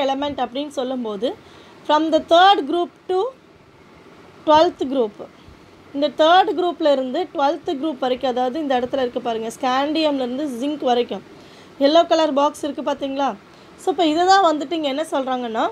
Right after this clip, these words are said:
டி பிளாக் elements அப்படின்னு சொல்றாங்க. இப்போ வாங்க டி பிளாக் எலிமெண்ட்ஸ்னா என்னன்னு பார்ப்போம். It includes group three to group twelve elements. அதாவது அது எதுல-, எதுலேருந்து எது வரைக்கும் include ஆகுதுன்னா,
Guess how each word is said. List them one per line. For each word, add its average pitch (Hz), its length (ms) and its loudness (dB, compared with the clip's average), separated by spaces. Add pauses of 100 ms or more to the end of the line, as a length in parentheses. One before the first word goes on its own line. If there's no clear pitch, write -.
(2250)
டி 330 80 6 (160)
பிளாக் 320 300 6 (440)
elements 247 500 -2 (220)
அப்படின்னு 277 340 -2
சொல்றாங்க. 233 380 -2 (580)
இப்போ 339 240 -2
வாங்க 302 320 2
டி 302 60 0 (100)
பிளாக் 320 300 0
எலிமெண்ட்ஸ்னா 269 500 -6
என்னன்னு 247 260 -4
பார்ப்போம். 226 320 -4 (800)
It 277 80 -4 (100)
includes 381 480 2 (140)
group 359 180 0 (140)
three 381 160 4 (180)
to 359 80 4 (140)
group 330 180 0 (140)
twelve 285 320 6
elements. 220 420 -6 (340)
அதாவது 262 360 -4
அது 262 60 -6 (100)
எதுல-, 294 260 -2 (160)
எதுலேருந்து 311 400 0
எது 277 140 -2
வரைக்கும் 277 240 -6
include 262 320 0
ஆகுதுன்னா, 233 340 -2